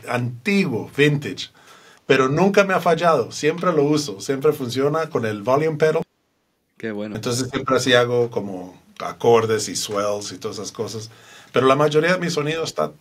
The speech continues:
Speaker 1: está programado ya todo en el Cortex, eh, porque todo lo que tenía antes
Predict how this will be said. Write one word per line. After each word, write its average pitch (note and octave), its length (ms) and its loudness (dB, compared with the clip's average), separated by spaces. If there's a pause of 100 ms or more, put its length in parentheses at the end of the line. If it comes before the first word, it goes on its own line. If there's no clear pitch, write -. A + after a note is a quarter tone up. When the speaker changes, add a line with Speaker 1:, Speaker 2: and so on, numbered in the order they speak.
(180)
Speaker 1:
está C3 460 -2
programado A2+ 720 -4
ya G#2+ 260 -4
todo A#2 280 0
en G2+ 80 -6
el F#2 120 -10
Cortex, G2+ 640 -6 (380)
eh, G#2+ 200 -2
porque A#2+ 260 -2
todo D3+ 240 8
lo E3 80 4
que D3+ 100 2
tenía C3 500 -2
antes B2+ 520 -6